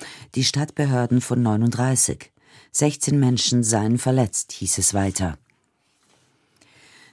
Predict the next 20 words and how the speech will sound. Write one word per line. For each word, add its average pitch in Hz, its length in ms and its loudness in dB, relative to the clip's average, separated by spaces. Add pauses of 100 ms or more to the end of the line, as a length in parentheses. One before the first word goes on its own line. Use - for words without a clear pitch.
Der 170 180 6
Bundesrat 165 640 2
hält 117 240 0
es 113 160 2
nicht 143 260 2
für 123 140 0
vordringlich, 139 880 2
die 117 180 2
Diskriminierung 147 880 4
von 104 280 0
Personen 139 600 2
aufgrund 120 500 2
ihrer 101 220 -4
sexuellen 120 580 0
Orientierung 123 800 2 (380)
explizit - 760 0
im 139 80 4
Strafgesetzbuch 107 1000 0
zu 120 120 -2
verankern. 110 760 0